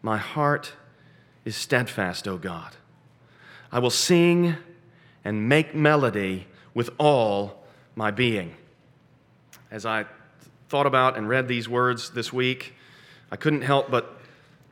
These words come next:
think of Isaiah chapter twenty-six, verse three, where Isaiah says to the Lord, "You keep him in perfect peace, whose mind is stayed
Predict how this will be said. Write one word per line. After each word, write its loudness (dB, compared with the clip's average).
think -2
of 0
Isaiah 0
chapter -4
twenty-six, -4
verse -4
three, -4
where 2
Isaiah 0
says -2
to -2
the 0
Lord, -2
"You 2
keep -4
him 0
in -4
perfect -4
peace, -8
whose -2
mind 2
is -6
stayed -2